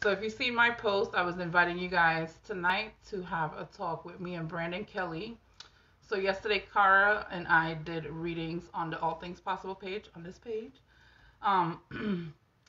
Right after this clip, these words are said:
and tonight I'm having her husband, which is one, again, of my best friends, um,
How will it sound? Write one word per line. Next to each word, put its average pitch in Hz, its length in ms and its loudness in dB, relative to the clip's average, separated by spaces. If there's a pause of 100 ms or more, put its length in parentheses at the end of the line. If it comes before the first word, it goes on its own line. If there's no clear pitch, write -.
(160)
and 196 140 -4
tonight 196 320 2
I'm 175 120 -2
having 165 380 2
her 175 220 -6
husband, 190 480 -4
which 180 160 -10
is 170 100 -14
one, 170 260 -6
again, 175 380 -6
of 170 220 -12
my 160 180 -2
best 180 420 -6
friends, 220 460 -2 (640)
um, 170 340 0